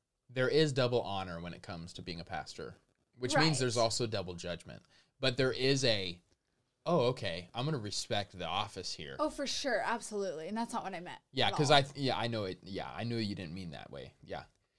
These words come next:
Speaker 1: Um, but, like, 'cause it is like, "Oh, he's just another dude." Like, ah, whatever.
Speaker 2: Right.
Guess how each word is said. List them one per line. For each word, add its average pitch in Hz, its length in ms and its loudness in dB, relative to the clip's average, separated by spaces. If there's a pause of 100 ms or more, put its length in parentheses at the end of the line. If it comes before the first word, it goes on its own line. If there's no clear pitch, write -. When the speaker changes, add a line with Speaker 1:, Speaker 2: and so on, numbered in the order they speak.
(160)
Speaker 1:
Um, 110 400 0
but, 131 140 4
like, 120 240 0
'cause 123 200 0
it 131 100 2
is 139 240 4
like, 107 380 -2
"Oh, 127 140 -6
he's 127 200 0
just 131 180 0
another 110 220 0
dude." 104 600 -2
Like, 107 180 -6
ah, 127 340 2
whatever. - 200 4
Speaker 2:
Right. 131 200 -4